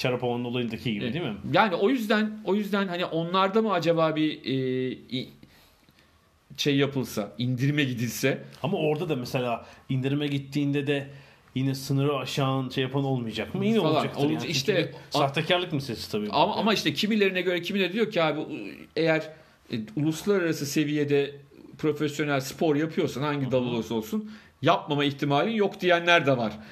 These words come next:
Speaker 2: Yani şimdi bunu söyleyenler
Speaker 1: Ama
Speaker 2: de var.
Speaker 1: yakalanmama ihtimalin var değil mi? Öyle yapıyorsun ama
Speaker 2: Evet,
Speaker 1: yakalan-
Speaker 2: evet. Ya da yakalanıp, e, ortaya
Speaker 1: Hı hı.
Speaker 2: çıkarılmama
Speaker 1: Hı hı.
Speaker 2: ihtimali var. Çok fazla örneği var yakalanıp ortaya çıkarılmayanlarda.
Speaker 1: Örtbas edilen.
Speaker 2: Örtbas edilen. Kimi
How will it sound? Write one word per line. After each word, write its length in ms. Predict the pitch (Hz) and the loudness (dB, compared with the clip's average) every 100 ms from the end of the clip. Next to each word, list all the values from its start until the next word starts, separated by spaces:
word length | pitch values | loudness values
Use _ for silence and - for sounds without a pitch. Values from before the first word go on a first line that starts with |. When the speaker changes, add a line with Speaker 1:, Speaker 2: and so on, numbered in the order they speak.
| - | -4
Speaker 2:
Yani 140 | 120 117 | -2 0
şimdi 220 | 156 143 | -2 0
bunu 160 | 156 | -2
söyleyenler 560 | 180 175 170 175 170 175 165 | 2 2 6 6 6 4 4
Speaker 1:
Ama 40 | |
Speaker 2:
de 100 | 127 | 4
var. 80 | 117 | 2
Speaker 1:
yakalanmama 580 | 156 175 196 196 165 139 | 2 4 4 4 2 0
ihtimalin 580 | 135 139 127 120 113 | 0 2 2 0 -2
var 140 | 107 160 | -2 0
değil 120 | 233 | 0
mi? 60 | 151 | 0
Öyle 160 | 139 | 0
yapıyorsun 380 | 151 160 165 123 | 0 0 0 2
ama 80 | 117 110 | 4 4
Speaker 2:
Evet, 260 | 104 139 | 2 2
Speaker 1:
yakalan- 100 | 127 107 165 | 2 2 -2
Speaker 2:
evet. 120 | 156 | 2
Ya 140 | 160 180 | 4 6
da 80 | 196 | 6
yakalanıp, 520 | 175 170 175 196 214 - | 4 4 4 2 -4 -2
e, 40 | 131 | 0
ortaya 460 | 135 147 147 175 | 2 2 0 0
Speaker 1:
Hı 40 | 170 | -2
hı. 40 | |
Speaker 2:
çıkarılmama 760 | - 170 165 160 131 113 92 - | 0 0 2 2 2 0 -4 -4
Speaker 1:
Hı 40 | |
hı. 420 | 123 110 131 180 | -4 -2 -4 -2
Speaker 2:
ihtimali 480 | 120 - 113 110 107 | -2 -2 0 2 4
var. 160 | 135 139 | 2 2
Çok 200 | 156 147 | 0 0
fazla 360 | 135 123 151 | 0 2 2
örneği 440 | 156 156 147 147 139 | 4 4 2 2 4
var 160 | 120 | 2
yakalanıp 560 | 110 123 135 127 127 - - | 2 0 2 2 0 -4 -2
ortaya 380 | 123 117 123 120 | -2 0 -2 -2
çıkarılmayanlarda. 760 | - 120 120 117 117 113 113 | -2 -2 0 0 0 0 0
Speaker 1:
Örtbas 240 | 107 151 123 | 0 0 -2
edilen. 380 | 104 98 120 156 - | -4 -4 -4 -4 0
Speaker 2:
Örtbas 460 | 127 127 131 123 | 0 2 0 0
edilen. 380 | 117 113 143 151 | -2 0 0 0
Kimi 420 | - 180 185 180 | -4 0 0 0